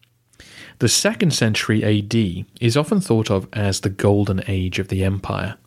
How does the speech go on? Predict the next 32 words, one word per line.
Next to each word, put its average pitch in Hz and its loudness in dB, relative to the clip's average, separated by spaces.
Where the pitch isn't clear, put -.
Men 113 4
like 101 0
Trajan, 107 0
Hadrian, 98 0
and 104 -2
Marcus 101 2
Aurelius 98 0
ruled 175 2
the 139 4
empire 113 2
at 113 -4
a 104 0
time 101 0
when 101 2
the 98 0
Roman 104 4
army 95 0
could 98 -6
dominate 95 0
its - -4
enemies, 98 0
the 87 -6
disunited 98 0
German 95 2
tribes 95 -2
north 113 2
of 104 -4
the 98 -4
Rhine 92 0
and 92 -2
Danube 92 0
rivers, 113 2